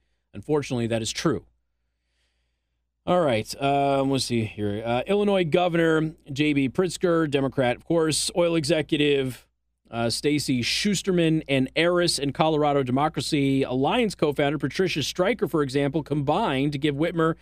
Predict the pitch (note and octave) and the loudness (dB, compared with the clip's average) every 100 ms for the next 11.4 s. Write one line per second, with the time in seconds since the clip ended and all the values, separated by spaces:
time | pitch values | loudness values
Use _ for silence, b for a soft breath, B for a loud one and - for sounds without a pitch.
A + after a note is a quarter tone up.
0 | b b - - B3 C#4 C#4 C4 C#4+ G#3+ | b b -4 0 2 2 2 2 2 0
1 | C#4+ A3 A3 F3 C4 D#4+ D4+ D4 - _ | 0 0 0 2 2 2 2 0 -4 _
2 | _ _ _ _ _ _ _ _ _ _ | _ _ _ _ _ _ _ _ _ _
3 | _ C#3 A#3+ B3+ F#3+ F3 A3 E3+ G3+ C4 | _ 0 2 2 -2 -2 -2 0 0 2
4 | G3 F#3+ E3 G#3+ A3+ A3 C4+ - C4+ A3 | 2 2 2 0 2 2 2 0 0 0
5 | - _ _ _ _ _ _ _ _ _ | -2 _ _ _ _ _ _ _ _ _
6 | _ _ - E3 D#3 A3+ - - _ _ | _ _ -2 0 2 0 -2 -8 _ _
7 | _ - B3 - C#4 C4+ G#3+ - A#3+ A3 | _ -2 0 2 2 0 0 0 0 0
8 | F3 B3 G#3+ E3+ G3+ G#3 G#3+ F3+ F3 D3 | 0 0 2 2 -2 0 0 2 0 0
9 | G#3 G3+ G3+ F#3+ E3+ E3 G#3 F#3 F#3 D3 | 0 0 2 2 0 -2 0 0 0 -2
10 | F#3+ F3 F#3+ F3+ - E3 C#3 C#3+ G3+ F3+ | -4 0 0 0 0 -2 -2 -4 -2 -2
11 | D#3+ C#3+ D3 | 0 2 0